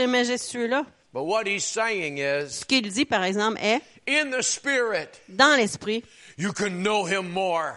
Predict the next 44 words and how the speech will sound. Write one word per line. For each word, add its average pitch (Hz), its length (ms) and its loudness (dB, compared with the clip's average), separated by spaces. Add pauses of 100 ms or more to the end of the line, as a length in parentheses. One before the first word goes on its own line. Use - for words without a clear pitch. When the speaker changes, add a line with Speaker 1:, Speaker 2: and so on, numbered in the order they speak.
(100)
Speaker 1:
vous 220 140 -2
pouvez 220 340 4
le 226 100 4
connaître 220 420 2
encore 233 300 4
plus. 220 360 2
Speaker 2:
And 285 140 2
the 294 160 2
incredible 320 580 0
thing 311 320 2
is 294 240 2
that 254 160 -2
the 247 120 -2
more 320 480 2
you 311 520 0 (180)
know 285 580 0
him, 202 300 0 (200)
Speaker 1:
La 220 160 4
chose 254 260 6
incroyable 240 440 6
est, 220 120 4
le 208 100 4
plus 359 400 2
que 294 80 2
vous 254 140 0
le 240 60 -2
connaissez, 262 540 4 (260)
Speaker 2:
the 285 120 -2
more 320 720 2
of 277 180 0
his 254 280 -2
word 247 800 2
that 208 260 0
you 277 200 0
digest, 208 1200 0
Speaker 1:
plus 302 220 6
de 254 80 2
sa 254 200 4
parole 269 440 8
que - 160 2
vous 220 160 0
digérez, 214 600 2 (380)
Speaker 2:
the 294 120 2
more 302 260 0